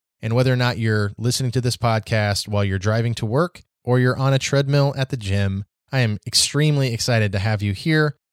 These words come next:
Make sure to subscribe in iTunes so that every time a new episode is available every day, you'll be able to get that episode automatically. So without further ado, let's jump into this podcast.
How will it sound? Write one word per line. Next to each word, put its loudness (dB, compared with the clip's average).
Make -2
sure 2
to 2
subscribe 0
in 2
iTunes 0
so 2
that 0
every 0
time 0
a -2
new 0
episode 2
is -2
available 0
every 0
day, -2
you'll 4
be 6
able 6
to 2
get 2
that 4
episode 2
automatically. -2
So -4
without 2
further 2
ado, 2
let's -2
jump 0
into 0
this -2
podcast. 2